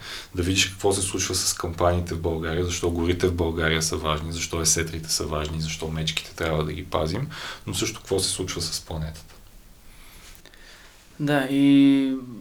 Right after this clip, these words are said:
Speaker 2: има и още други теми, които сега напоследък още по-активно развиваме,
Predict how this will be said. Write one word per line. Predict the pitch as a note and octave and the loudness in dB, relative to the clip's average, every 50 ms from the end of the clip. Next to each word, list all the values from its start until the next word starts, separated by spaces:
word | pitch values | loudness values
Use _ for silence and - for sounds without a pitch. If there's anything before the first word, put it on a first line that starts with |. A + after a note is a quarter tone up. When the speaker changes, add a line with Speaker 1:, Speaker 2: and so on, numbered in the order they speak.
| - - - D3 | -14 -8 -2 2
Speaker 2:
има | C#3+ C#3+ D3+ D3+ | 2 4 6 6
и | |
още | D3 D3+ D3+ - D#3 | 4 4 4 2 0
други | C#3+ C#3 C#3+ C#3+ D3 C#3+ | 2 4 6 6 6 6
теми, | D3+ D3 C#3+ C#3+ C#3 | 6 6 6 6 4
които | D3 C#3 C#3 C#3 C#3 C3 - - - - | 4 2 4 2 2 2 0 -4 -6 -4
сега | - C3+ C3+ C#3 | 0 2 4 4
напоследък | C#3 C3 C3+ - C#3+ C#3 C#3 C#3 C#3 | 4 4 4 6 6 6 6 6 4
още | C3 C3 - | 2 0 -2
по-активно | - - C#3 C3+ C3 - - C3+ C3 C3 B2 | 0 2 2 2 2 2 0 0 2 2 0
развиваме, | B2+ A#2+ A2+ B2 C3 C3+ C3 B2+ B2+ B2 B2 B2 | -2 -2 0 2 4 4 4 4 2 -2 -2 -2